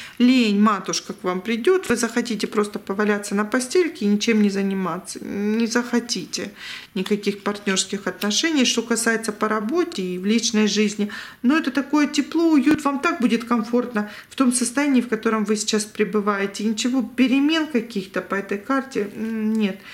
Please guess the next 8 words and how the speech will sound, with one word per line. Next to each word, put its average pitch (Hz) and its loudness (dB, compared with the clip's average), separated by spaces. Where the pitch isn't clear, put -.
не 240 2
захотите, 233 -4
однозначно. 202 -4
А, 220 0
восьмой 240 2
аркан, 311 0
восьмой 214 0
дом — 311 0